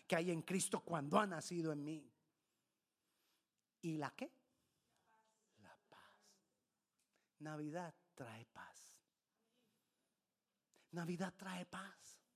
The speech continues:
Esa paz que no tiene límites. Esa paz indescriptible que a pesar de una situación difícil puedo estar en paz. Esa paz que sobrepasa todo entendimiento.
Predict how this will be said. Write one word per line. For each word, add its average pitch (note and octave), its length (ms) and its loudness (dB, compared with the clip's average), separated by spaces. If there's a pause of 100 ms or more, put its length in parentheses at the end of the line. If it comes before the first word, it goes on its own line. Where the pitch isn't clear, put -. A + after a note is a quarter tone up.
(580)
Esa F#3+ 280 2
paz F#3+ 240 4
que G#3+ 120 2
no F#3+ 140 2
tiene F#3+ 240 2
límites. F#3+ 720 -2 (440)
Esa G#3 280 8
paz G#3 220 4
indescriptible G#3 960 2
que F#3 100 6
a E3+ 80 6
pesar F#3+ 340 4
de A3+ 80 6
una G#3+ 140 6
situación F#3+ 500 4
difícil G#3 540 0 (240)
puedo B3+ 300 12
estar F#3 300 6
en F#3 120 0
paz. F#3+ 480 -2 (240)
Esa A3+ 280 10
paz A#3 160 10
que C4 100 6
sobrepasa A3+ 600 8
todo B3 240 12
entendimiento. A3 960 4